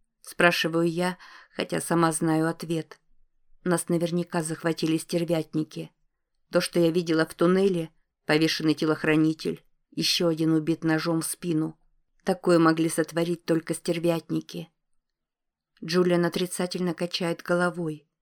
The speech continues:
Я замечаю, что шея у него тоже в синяках. Должно быть, они его душили.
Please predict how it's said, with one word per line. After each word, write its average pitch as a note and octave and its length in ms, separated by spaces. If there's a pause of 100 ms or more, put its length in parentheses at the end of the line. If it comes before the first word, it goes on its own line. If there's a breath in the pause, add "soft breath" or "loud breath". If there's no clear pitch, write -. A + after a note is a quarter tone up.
(420)
Я F3+ 140
замечаю, E3+ 580
что - 220
шея E3+ 360
у D#3 60
него E3 220
тоже F3 280
в - 60
синяках. E3+ 720 (520)
Должно D#3+ 440
быть, D#3 200
они D#3 180
его D#3 160
душили. D#3 640